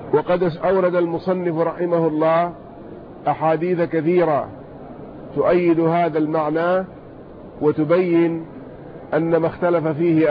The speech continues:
أهل العلم من إطلاق لفظة الإسلام على ما تطلق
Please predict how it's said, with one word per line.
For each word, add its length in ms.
أهل 120
العلم 520
من 220
إطلاق 440
لفظة 400
الإسلام 680
على 320
ما 120
تطلق 400